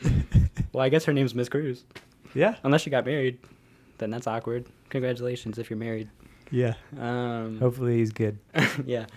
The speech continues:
Speaker 2: Yeah, hopefully you're doing well in life. But yeah, so, yeah, so third grade was interesting, moving to the west side.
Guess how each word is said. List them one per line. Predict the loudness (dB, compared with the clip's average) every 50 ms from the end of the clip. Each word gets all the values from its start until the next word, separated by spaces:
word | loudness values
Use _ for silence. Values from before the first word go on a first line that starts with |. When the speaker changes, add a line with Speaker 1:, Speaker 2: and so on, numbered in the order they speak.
| -16 -16 -16 -18 -18 -20 -20 -20 -20 -20 -18 -18 -18 -16 -18 -18 -20 -20 -20 -20 -20 -20 -20 -20 -20 -16
Speaker 2:
Yeah, | -14 -12
hopefully | -8 -8 -8 -8 -6 -6
you're | -6 -6
doing | -6 -6 -6 -6
well | -8 -8 -10
in | -10 -12
life. | -14 -14 -18 -20 -20 _ _ _ -20 _ _ _ _ _ _ _ _ _ _ _ _ _
But | -2 0
yeah, | 0 0 0 -2 0 0
so, | 2 4 4 6 6 6 6 4 4 2 -2 -8 -16 _ _ _ _ _ _
yeah, | 2 4 4 4
so | 4 2 0
third | 2 6 8 8 8 8
grade | 6 4 4
was | 4 2 0
interesting, | 0 -2 -4 -6 -6 -2 -2 0 0 0 -2 -4 -8 -8
moving | -4 -4 -2 -2 -2 -2
to | -4 -4
the | -4 -4
west | -2 -2 -4 -4 -6
side. | -6 -4 -4 -4 -4 -6